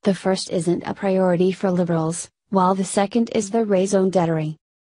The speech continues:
That's why the Obama administration expanded the welfare rolls to record numbers. And if any liberals want to argue that Medicaid isn't a welfare program,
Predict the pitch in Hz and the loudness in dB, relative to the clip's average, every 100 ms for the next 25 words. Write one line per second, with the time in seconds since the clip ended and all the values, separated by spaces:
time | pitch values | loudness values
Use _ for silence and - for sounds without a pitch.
0 | - 190 220 - - 196 180 180 - 185 | -2 0 0 -2 -2 2 4 2 0 0
1 | 190 190 190 180 185 190 185 - 185 175 | 0 2 2 2 2 2 0 0 0 0
2 | 202 - - - 180 180 202 208 190 180 | -2 -2 -6 0 2 2 0 0 0 0
3 | 175 202 190 185 175 175 - 190 185 180 | 0 0 2 2 2 -2 -2 0 0 -2
4 | - 190 185 170 156 156 151 - _ _ | -2 0 4 2 2 -2 -6 -12 _ _
5 | _ _ 202 190 202 208 185 180 175 175 | _ _ 2 2 0 2 2 4 2 0
6 | 165 165 170 196 196 196 - 202 185 175 | 0 -2 -2 0 0 -2 -2 0 0 0
7 | 208 214 214 180 190 175 175 175 202 202 | -2 2 2 2 2 2 2 0 0 0
8 | 233 208 170 - 190 180 - 185 175 170 | 0 2 0 0 -2 -2 -2 -2 0 0
9 | 160 180 | 0 -2